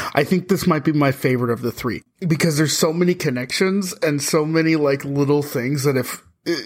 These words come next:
you know, if we've been watching these movies and these T V shows for what, ten, fifteen, twenty, twenty-five, thirty, maybe like sixty years now. And so we know what, uh, all of these little things are. So,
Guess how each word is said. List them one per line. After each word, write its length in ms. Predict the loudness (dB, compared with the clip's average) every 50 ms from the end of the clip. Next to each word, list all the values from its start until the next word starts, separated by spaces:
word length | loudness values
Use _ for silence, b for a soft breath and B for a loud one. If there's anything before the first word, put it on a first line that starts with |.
| -6 -2
you 160 | 2 2 4
know, 120 | 4 2
if 140 | 0 0 2
we've 200 | 2 2 2 2
been 160 | 2 2 2
watching 420 | 4 2 2 2 2 2 2 2 2
these 220 | 2 0 0 0
movies 400 | 0 0 2 2 2 0 2 0
and 100 | 0 0
these 180 | 0 0 -2 -2
T 140 | -2 -2
V 160 | 0 0 0 -2
shows 320 | 0 0 2 2 0 -2 -4 B B B B B B B
for 180 | 0 2 2
what, 460 | 2 2 2 2 2 0 -6 -8 _
ten, 420 | -2 2 2 4 4 4 2 0 -2 -2
fifteen, 520 | -2 0 0 0 -2 0 0 2 2 0
twenty, 420 | 0 -2 -2 0 2 2 2 2 0 -2 -6 -6
twenty-five, 500 | -4 0 0 0 0 0 0 0 0 0
thirty, 240 | 0 -2 -2 -2 -2 B B B B B B
maybe 320 | 2 4 4 4 4 4
like 220 | 4 4 2 2 0
sixty 380 | -2 -2 -2 -2 -2 -4 -2
years 380 | 0 2 4 4 2 2 2 2
now. 220 | 2 2 2 0 B B B B B B B
And 160 | B 0 0 2
so 260 | 2 2 2 2 0
we 280 | -2 -2 0 2 2
know 640 | 2 2 2 0 0 0 0 0 2 2 0 0 -2 -6 _ _ _
what, 460 | -4 0 2 2 2 2 -2 -6 -8 -14 B B -12 -12 -12 -14 -16 B _
uh, 180 | 0 0 0 0 2
all 300 | 2 4 4 4 4 4
of 100 | 2 2
these 240 | 2 0 0 0 0
little 220 | 0 0 0 0
things 320 | 2 2 4 4 4 4
are. 260 | 2 2 0 -4 -6 -6
So, 360 | -4 0 2 2 2 2 0